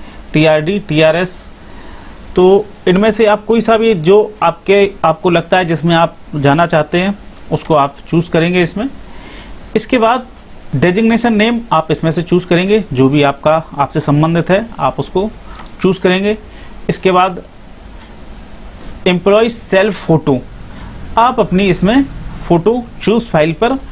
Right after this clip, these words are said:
जाकर आप अपनी photo upload करेंगे, recently खिंचवाई हुई पीएनजी अथवा जीपीजी format में। इसके बाद आपको एक, अ, blank paper पे sign करके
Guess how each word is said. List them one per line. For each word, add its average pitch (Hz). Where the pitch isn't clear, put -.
जाकर 156
आप 160
अपनी 165
photo 160
upload 208
करेंगे, 220
recently 165
खिंचवाई 170
हुई 202
पीएनजी 170
अथवा 175
जीपीजी 156
format 131
में। 123
इसके 254
बाद 262
आपको 220
एक, 180
अ, 160
blank 156
paper 147
पे 185
sign 180
करके 170